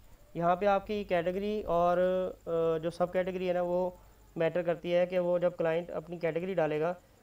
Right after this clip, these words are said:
उस category की gigs को जो है वो Fiverr, अ, इसकी जो बाय रिक्वेस्ट है वो, वो, अ, mention करेगा या उनको refer करेगा।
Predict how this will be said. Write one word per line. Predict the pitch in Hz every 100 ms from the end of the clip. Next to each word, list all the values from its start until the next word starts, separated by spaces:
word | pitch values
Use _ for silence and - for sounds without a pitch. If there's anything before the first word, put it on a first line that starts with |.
| -
उस | 190 185
category | 190 185 190 190
की | 196
gigs | 165 170 -
को | 180
जो | 165
है | 165
वो | 165
Fiverr, | 165 151 147 180 - _ _ _ _ -
अ, | 160 165
इसकी | 170 - 185
जो | 170
बाय | 160 165
रिक्वेस्ट | 170 175 165
है | 180
वो, | 170 165
वो, | 165 156 160
अ, | - - - -
mention | 156 156 156 151 170
करेगा | 160 160 160
या | 160
उनको | 156 175 170 - - - -
refer | 165 156 160
करेगा। | 151 135 135